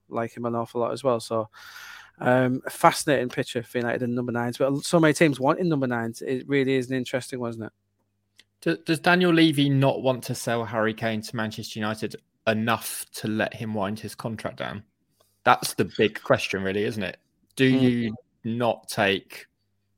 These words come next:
Speaker 2: I don't know, let's ballpark it, eighty million, for example, and let him go for free the following year? Can Spurs afford to do that,
Speaker 1: I
Speaker 2: given
Speaker 1: think
Speaker 2: the debt that they've got
Speaker 1: Mm.
Speaker 2: and other costs, et cetera?
Speaker 1: I think he takes eighty million off Bayern Munich, Toby.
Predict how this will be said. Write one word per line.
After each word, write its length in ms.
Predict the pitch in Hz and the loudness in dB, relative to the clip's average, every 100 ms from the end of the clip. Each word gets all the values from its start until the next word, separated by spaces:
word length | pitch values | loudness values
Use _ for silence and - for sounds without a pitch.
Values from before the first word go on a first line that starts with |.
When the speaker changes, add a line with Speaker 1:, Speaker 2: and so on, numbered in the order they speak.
| _ - | _ -8
Speaker 2:
I 80 | 104 | -4
don't 120 | 95 | -2
know, 100 | 95 | 0
let's 200 | 98 - | 0 -2
ballpark 480 | 113 101 101 95 - | -4 -2 -2 -2 -4
it, 140 | - _ | -8 _
eighty 300 | 101 95 - | -2 -2 -6
million, 380 | 98 92 90 110 _ _ _ | -4 -4 -4 -8 _ _ _
for 120 | - 80 | -8 -6
example, 500 | - 87 92 - - _ _ _ _ _ _ | -4 -4 -4 -8 -10 _ _ _ _ _ _
and 180 | 113 107 | -2 2
let 140 | 104 95 | 2 2
him 140 | 104 | -2
go 200 | 104 101 | 0 -2
for 120 | - | -2
free 320 | 110 - 113 | -8 -2 0
the 100 | 101 | 0
following 340 | 98 113 107 110 | -4 -2 -2 -2
year? 120 | 98 | -4
Can 160 | - 151 | -6 -6
Spurs 300 | - 170 170 | -2 -2 -4
afford 340 | - 156 151 | -4 -4 -4
to 100 | - | -6
do 200 | 113 131 | -4 -2
that, 240 | 92 62 _ _ _ _ _ _ _ - | -2 -8 _ _ _ _ _ _ _ 0
Speaker 1:
I 60 | |
Speaker 2:
given 240 | 113 110 107 | 2 2 0
Speaker 1:
think 120 | 92 | 0
Speaker 2:
the 60 | 113 | 2
debt 140 | 92 | 2
that 80 | 107 | 2
they've 240 | 107 104 | 2 2
got 240 | - 113 127 | 2 0 0
Speaker 1:
Mm. 80 | 117 | -4
Speaker 2:
and 440 | 101 101 101 107 - _ _ _ - | -6 -4 -6 -8 -12 _ _ _ -6
other 180 | 104 | -4
costs, 420 | 101 104 92 - - | -4 -6 -6 -8 -12
et 100 | - | -8
cetera? 380 | 101 - 104 - _ _ _ | -8 -8 -10 -12 _ _ _
Speaker 1:
I 80 | 131 | -2
think 180 | 156 165 | 0 -2
he 60 | 147 | 2
takes 220 | 160 165 | 2 4
eighty 160 | 143 | 2
million 240 | 143 147 139 | 4 2 2
off 100 | - | 2
Bayern 220 | 139 127 | 2 4
Munich, 280 | 131 156 - | 0 -2 -4
Toby. 320 | 120 117 120 | -8 -8 -10